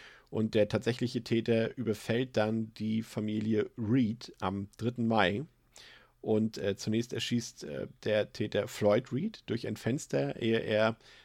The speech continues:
dann auch auf dessen Frau Helen schießt, die sich jedoch schwer verletzt in die nahegelegenen Kornfelder schleppen kann, ehe sie dann von Nachbarn gerettet wird. Und der Mörder, er kommt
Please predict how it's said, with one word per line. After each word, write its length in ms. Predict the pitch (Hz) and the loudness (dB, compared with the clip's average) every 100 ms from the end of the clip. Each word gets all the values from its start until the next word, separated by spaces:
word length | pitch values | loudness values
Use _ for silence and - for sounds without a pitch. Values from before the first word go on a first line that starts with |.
| _ | _
dann 280 | 110 127 127 | 0 0 0
auch 360 | - 104 120 123 | 2 4 4 2
auf 240 | - 101 | -2 -2
dessen 280 | - 107 117 | 0 -4 -4
Frau 340 | - - 104 113 | -8 2 2 4
Helen 320 | 110 131 95 | 4 4 2
schießt, 380 | - 113 - - | -2 -2 -4 -6
die 60 | |
sich 180 | 101 101 | -6 -2
jedoch 180 | 110 104 | 0 0
schwer 300 | - 104 107 | 0 0 0
verletzt 440 | - 104 107 - | 0 0 0 -4
in 140 | 107 98 | -6 -4
die 160 | 101 | -4
nahegelegenen 720 | 98 95 107 110 104 104 101 | -2 0 2 0 -2 -2 -4
Kornfelder 640 | 98 113 127 - 95 90 104 | 0 2 2 -2 -4 -4 -4
schleppen 380 | - 98 - | -4 -4 -4
kann, 280 | 104 107 110 - - - - | -2 0 0 -4 -16 -20 -2
ehe 200 | 110 113 | 4 4
sie 120 | 107 | 4
dann 200 | 104 104 | 0 0
von 280 | - 98 95 | 0 -2 2
Nachbarn 520 | 98 - 87 85 87 | 2 2 0 0 -2
gerettet 460 | 90 85 - 95 - | -4 -4 -4 -6 -8
wird. 180 | 85 | -8
Und 240 | - 95 - | -8 -10 -6
der 80 | 95 | -2
Mörder, 240 | 92 90 | 0 0
er 160 | - - | -4 -4
kommt 380 | 110 98 - | -4 -4 -6